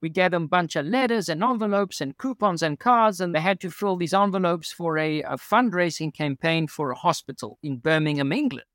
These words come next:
Now, the workers, uh, were not aware that they were in a study. We hired them through the usual channels using Adecco, which is a temporary work agency, and then we randomized the workers to one of three conditions. So if you have a bunch of workers, a hundred and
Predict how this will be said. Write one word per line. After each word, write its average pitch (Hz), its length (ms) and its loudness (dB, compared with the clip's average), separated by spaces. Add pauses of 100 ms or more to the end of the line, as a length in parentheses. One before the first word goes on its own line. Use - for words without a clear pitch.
(420)
Now, 220 200 4
the 226 100 0
workers, 285 520 -2
uh, 202 260 2
were 196 140 -2
not 196 320 0
aware 214 400 0
that 180 220 -2
they 160 100 -2
were 156 140 -4
in 190 240 0
a 135 60 0
study. 240 580 0 (100)
We 220 160 -2
hired 196 400 4
them 175 220 0
through 185 260 -6
the 160 160 -6 (100)
usual 170 460 -2
channels 175 500 0
using 156 360 -2 (100)
Adecco, 180 560 0
which 147 180 -4
is 139 140 -8
a 135 60 -2
temporary 151 400 -6
work 220 280 0
agency, 160 500 -4 (340)
and 208 100 2
then 294 160 2
we 226 120 2
randomized 202 680 2
the 185 80 -6
workers 160 640 -4
to 233 180 -4
one 151 200 0
of 175 100 -4
three 143 220 -6
conditions. 214 640 -4 (280)
So - 140 -6
if 240 240 -2
you 302 80 2
have 254 120 2
a 202 60 2
bunch 202 260 0
of 165 80 -8
workers, 185 440 0
a 143 80 -2
hundred 156 240 -2
and 139 260 -6